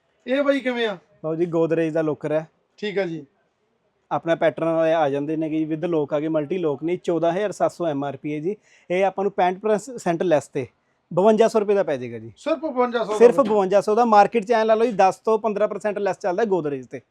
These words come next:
Speaker 1: ਕਿਆ ਬਾਤ ਹੈ ਜੀ। ਮਤਲਬ ਜੇ ਮਾਰਕੀਟ 'ਚ ਗੱਲ ਕਰੀਏ, ਬਾਰਾਂ ਤੇਰਾਂ ਹਜ਼ਾਰ ਦਾ ਇਹ ਪਊਗਾ।
Speaker 2: ਬਿਲਕੁਲ, ਬਿਲਕੁਲ ਜੀ।
Speaker 1: ਠੀਕ ਆ ਬਾਈ ਜੀ। ਤੇ ਇੱਧਰ ਬਾਈ ਜੇ ਗੱਲ ਕਰੀਏ ਆਈਸ ਵਾਲੇ,
Speaker 2: ਇਹ
Speaker 1: ਆਈਸ
Speaker 2: ਬਾਊ
Speaker 1: ਚੈਂਬਰ ਵਾਲੇ ਕੂਲਰ ਆ ਗਏ ਬਾਈ।
Speaker 2: ਇਹ ਬਾਊ ਜੀ ਕੂਲਰ ਆ ਗਏ, ਅਸੀਂ ਇਕੱਠਾ ਲੋਟ ਚੱਕਦੇ ਹਾਂ ਜੀ। ਇਹ without box ਕੂਲਰ ਹੁੰਦਾ ਹੈ ਜੀ।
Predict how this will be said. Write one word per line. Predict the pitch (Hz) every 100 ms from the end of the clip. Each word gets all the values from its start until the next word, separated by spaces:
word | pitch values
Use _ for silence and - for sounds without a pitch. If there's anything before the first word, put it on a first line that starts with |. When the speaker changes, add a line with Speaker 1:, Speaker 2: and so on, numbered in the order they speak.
| _ _
Speaker 1:
ਕਿਆ | 202 180
ਬਾਤ | 165 156
ਹੈ |
ਜੀ। | 147 135 _ _ _
ਮਤਲਬ | 196 233
ਜੇ | 240
ਮਾਰਕੀਟ | 233 220 226 240
'ਚ | 254
ਗੱਲ | 240
ਕਰੀਏ, | 233 254
ਬਾਰਾਂ | 214 220 226
ਤੇਰਾਂ | 226 226
ਹਜ਼ਾਰ | 220 226
ਦਾ | 220 220
ਇਹ | 208
ਪਊਗਾ। | 175
Speaker 2:
ਬਿਲਕੁਲ, | 180 226 247 202
ਬਿਲਕੁਲ | 170 151 156
ਜੀ। | 131
Speaker 1:
ਠੀਕ | 127 220
ਆ | 202
ਬਾਈ | 190 175
ਜੀ। | 160 - _ _ -
ਤੇ | 226 -
ਇੱਧਰ | 254 220 285
ਬਾਈ | 277
ਜੇ | 269 262
ਗੱਲ | 240 240
ਕਰੀਏ | 240 233 233 220 - _ _ _ _ -
ਆਈਸ | 226 240 220
ਵਾਲੇ, | 247 233 214 - _ _ _ _ _ -
Speaker 2:
ਇਹ |
Speaker 1:
ਆਈਸ | 190
Speaker 2:
ਬਾਊ | 208
Speaker 1:
ਚੈਂਬਰ | 208 240 226 226
ਵਾਲੇ | 233
ਕੂਲਰ | 226 233 220
ਆ | 220 214
ਗਏ |
ਬਾਈ। | 214 208 196
Speaker 2:
ਇਹ | 202 180
ਬਾਊ | 202
ਜੀ | 196
ਕੂਲਰ | 208 196 185
ਆ | 185 165
ਗਏ, | 185 196
ਅਸੀਂ | 165 202
ਇਕੱਠਾ | 190 - 185
ਲੋਟ | 175 165
ਚੱਕਦੇ | - 156 151
ਹਾਂ | 165
ਜੀ। | 180
ਇਹ | 185 202
without | 190 180 175
box | 170 165 165 -
ਕੂਲਰ | 175 147
ਹੁੰਦਾ | 139 151
ਹੈ | 151
ਜੀ। | 147